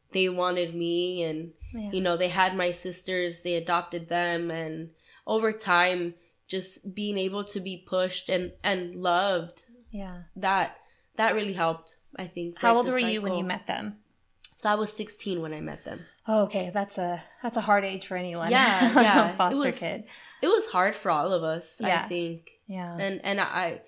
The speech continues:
Speaker 1: we say it all the time, like, you know, it was, it was a crazy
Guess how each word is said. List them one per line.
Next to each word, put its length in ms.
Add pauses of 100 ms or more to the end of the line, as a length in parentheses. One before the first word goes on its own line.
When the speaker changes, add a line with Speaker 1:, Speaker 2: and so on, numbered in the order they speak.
(300)
Speaker 1:
we 160
say 240
it 60
all 120
the 100
time, 520
like, 280 (300)
you 140
know, 240
it 120
was, 440 (260)
it 100
was 180
a 80
crazy 880